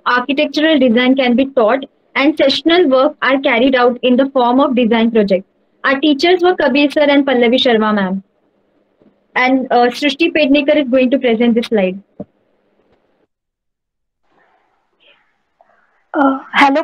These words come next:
Speaker 2: Professor, students and parents. A very warm good morning to you. As Yukta said, I'll be a representative for the subject of allied design, that is A L D. Uh, so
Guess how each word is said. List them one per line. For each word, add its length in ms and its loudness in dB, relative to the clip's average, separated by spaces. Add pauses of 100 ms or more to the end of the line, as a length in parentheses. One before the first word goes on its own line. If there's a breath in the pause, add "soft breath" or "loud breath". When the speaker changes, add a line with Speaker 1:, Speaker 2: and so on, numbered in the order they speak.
(120)
Speaker 2:
Professor, 560 -8 (140)
students 520 -2
and 200 -2
parents. 420 -4
A 80 0
very 340 -2 (160)
warm 320 -2 (360 loud breath)
good 140 -8 (120)
morning 360 -2
to 120 -2
you. 380 -8 (500 soft breath)
As 340 -4 (300)
Yukta 340 -4 (160)
said, 260 -12 (100)
I'll 340 -4
be 80 -8 (480)
a 160 -4
representative 680 -12
for 340 -4
the 120 -12
subject 440 -12
of 60 -8 (100)
allied 420 -4
design, 460 -12 (360 loud breath)
that 220 -12
is 100 -12
A 140 -10
L 160 -14
D. 120 -16 (580 soft breath)
Uh, 280 -12
so 120 -4